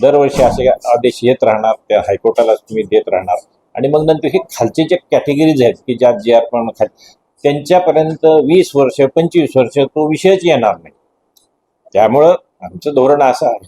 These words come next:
की प्रत्येक कॅटेगरी आहे ना, आता समजा सात आठ कॅटेगरी आहेत, सात आठ कॅटेगरी हे कराव्या, प्रत्येक कॅटेगरीतली एक दोन, एक दोन, एक दोन सुरुवात करावी, तर प्रत्येक कॅटेगरीतल्या प्रकरणाला न्याय मिळेल.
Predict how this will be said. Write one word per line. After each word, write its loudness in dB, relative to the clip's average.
की -4
प्रत्येक -2
कॅटेगरी -2
आहे -2
ना, -4
आता -4
समजा -4
सात 0
आठ -2
कॅटेगरी 0
आहेत, -6
सात -8
आठ 0
कॅटेगरी -2
हे -2
कराव्या, 0
प्रत्येक -4
कॅटेगरीतली 0
एक -2
दोन, 2
एक 2
दोन, -2
एक -10
दोन -6
सुरुवात 0
करावी, -14
तर 0
प्रत्येक -4
कॅटेगरीतल्या 0
प्रकरणाला 0
न्याय 0
मिळेल. -12